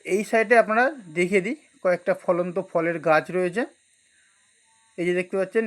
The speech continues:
একটি ডাব গাছ রয়েছে, একটি পেয়ারা গাছ এবং বিভিন্ন রকম ফুলের গাছও এখানে আপনারা পেয়ে যাচ্ছেন। আর এই সাইডটা আপনারা একটি কিচেন পেয়ে যাচ্ছেন, এই যে এটি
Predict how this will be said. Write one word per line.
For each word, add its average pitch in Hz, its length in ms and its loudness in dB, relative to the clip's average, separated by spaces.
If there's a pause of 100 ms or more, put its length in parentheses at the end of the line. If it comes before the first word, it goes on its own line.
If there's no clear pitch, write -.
একটি 196 200 -6 (680)
ডাব 160 360 4
গাছ 202 140 4 (120)
রয়েছে, 208 240 -2 (680)
একটি 170 200 -10 (120)
পেয়ারা 180 420 2
গাছ 233 160 2 (920)
এবং 170 140 -4 (180)
বিভিন্ন 175 320 -6 (100)
রকম 208 200 0 (500)
ফুলের 202 300 0 (100)
গাছও 180 340 4
এখানে 202 240 -4
আপনারা 202 280 -2
পেয়ে 185 180 0
যাচ্ছেন। 196 280 -4 (1600)
আর 147 160 -12 (220)
এই 220 80 -2 (100)
সাইডটা 214 400 0
আপনারা 196 240 -2
একটি 208 160 -12 (120)
কিচেন 208 340 -8
পেয়ে 214 200 0
যাচ্ছেন, 220 260 -4 (100)
এই 196 120 -6
যে 233 80 2 (1300)
এটি 175 160 -8